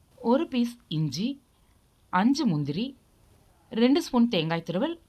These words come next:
அரை ஸ்பூன் பெருஞ்சீரகம் சேர்த்துக்கணும். சப்போஸ் நீங்க முந்திரி சேர்க்க வேண்டாம் அப்படின்னு நினைச்சீங்கன்னா, அதுக்கு பதிலா கொஞ்சமா பொட்டுக்கடலை சேர்த்துக்கோங்க.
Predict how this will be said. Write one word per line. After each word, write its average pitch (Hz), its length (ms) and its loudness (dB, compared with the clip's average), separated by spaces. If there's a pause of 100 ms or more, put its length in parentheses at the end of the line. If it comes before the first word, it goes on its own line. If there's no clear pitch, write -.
(160)
அரை 185 260 0
ஸ்பூன் 240 480 -2
பெருஞ்சீரகம் 165 680 -2
சேர்த்துக்கணும். 170 480 -6 (300)
சப்போஸ் 254 340 -2
நீங்க 196 240 2
முந்திரி 240 340 2
சேர்க்க 208 380 -4
வேண்டாம் 196 400 0
அப்படின்னு 165 300 -2
நினைச்சீங்கன்னா, 151 440 -6
அதுக்கு 220 180 -6
பதிலா 170 240 -2
கொஞ்சமா 170 380 -4
பொட்டுக்கடலை 170 480 -6
சேர்த்துக்கோங்க. 147 440 -10